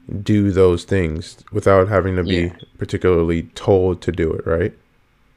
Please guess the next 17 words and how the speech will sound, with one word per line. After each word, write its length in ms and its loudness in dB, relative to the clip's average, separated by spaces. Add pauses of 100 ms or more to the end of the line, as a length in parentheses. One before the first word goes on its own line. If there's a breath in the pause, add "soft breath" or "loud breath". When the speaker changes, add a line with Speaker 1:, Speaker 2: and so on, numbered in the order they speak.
(220)
Speaker 2:
Yeah. 240 -14 (800)
Speaker 1:
Okay. 400 0 (400 soft breath)
And 180 0
so, 320 4
like, 320 2
what, 720 2 (280)
what, 420 2
um, 680 -4 (840)
so 200 0
what 320 0
actions, 760 -6
all 120 4
right, 200 2
here, 340 -2
here 240 -6
we 140 -4
go. 300 -2